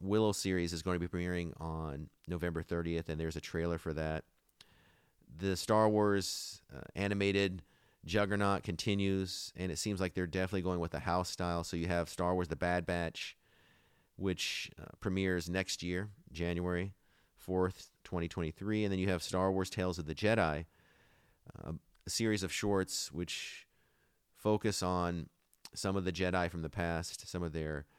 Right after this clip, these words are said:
prequel adventures. So we've got Ahsoka again, we've got Count Dooku. That's October twenty-sixth, and those are gonna be short. So, uh, you know, some exciting projects, but then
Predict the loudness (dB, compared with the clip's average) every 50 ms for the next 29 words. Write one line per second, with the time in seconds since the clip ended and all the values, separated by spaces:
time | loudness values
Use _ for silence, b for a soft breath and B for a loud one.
0 | b b b b b b b b _ _ _ -4 -4 -4 -2 0 0 0 0 0
1 | 0 0 0 -2 -2 -2 -2 -2 -2 -2 -2 0 0 0 0 0 0 2 0 2
2 | 2 2 0 0 0 0 0 0 0 0 0 -2 -4 -4 -4 -4 -6 -6 -4 -2
3 | 0 0 0 2 2 2 2 2 0 -2 b b b b b b b b b b
4 | b -4 -2 0 0 0 0 2 0 0 0 0 -2 -2 -2 -2 -2 -2 -2 0
5 | 0 0 -2 -2 -6 -4 -2 0 0 0 0 0 0 0 0 0 -2 -2 -2 0
6 | 0 0 0 -2 -4 -4 -2 0 0 0 0 -2 -6 _ _ _ _ B B B
7 | B B B B B B B B -20 -20 -20 -20 -18 -20 -20 -20 _ _ -20 -20
8 | -20 -20 -20 _ -12 -4 -2 0 0 0 -2 -8 -12 -10 -6 -4 -4 -2 0 4
9 | 6 6 6 6 6 6 6 6 6 6 6 2 0 0 -2 -4 -2 2 2 4
10 | 4 4 2 -2